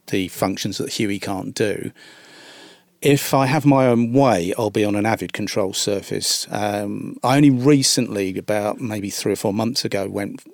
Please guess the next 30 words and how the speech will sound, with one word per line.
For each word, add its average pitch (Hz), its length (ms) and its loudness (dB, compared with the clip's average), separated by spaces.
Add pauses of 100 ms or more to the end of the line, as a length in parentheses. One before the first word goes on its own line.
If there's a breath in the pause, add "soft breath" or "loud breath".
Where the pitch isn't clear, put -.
down 101 220 -2
the 95 100 -4
S - 180 -4
one 92 240 -4
routes. - 460 -4
I 104 140 -4
had 107 100 0
a - 40 0
C 104 200 2
twenty-four 101 520 0
before 90 380 -4
that. - 300 -10 (680 loud breath)
Um, 98 560 -4 (100)
and 101 600 -4 (120)
I've, 101 340 -6 (300)
and 113 320 0
in 104 100 -2
fact, - 380 -2
in, 107 180 0
in 120 180 4
between 107 540 2 (400 loud breath)
changing 98 600 0
to - 160 -2
the 101 120 -2
S 98 220 -2
ones 95 380 -4
and, 95 280 -6
um, 101 360 -4
and, 101 380 -6
uh, 120 80 -4